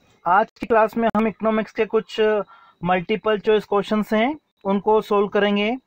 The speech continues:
सबसे पहला जो आज का हमारा क्वेश्चन है, विश्व बैंक समूह में कौन सा संगठन सम्मिलित नहीं है?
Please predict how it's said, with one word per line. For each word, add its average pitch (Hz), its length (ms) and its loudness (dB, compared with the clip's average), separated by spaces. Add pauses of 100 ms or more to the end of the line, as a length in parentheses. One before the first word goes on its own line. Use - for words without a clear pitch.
(380)
सबसे 208 340 0
पहला 202 320 0
जो 202 140 -2
आज 202 200 2
का 214 120 -4
हमारा 202 240 2
क्वेश्चन 202 400 -2
है, 202 280 -2 (420)
विश्व 254 440 -2
बैंक 226 340 0
समूह 202 420 0
में 202 320 0 (280)
कौन 220 280 2
सा 240 260 2
संगठन 190 680 -2
सम्मिलित 180 560 -2
नहीं 165 420 0
है? 147 180 -2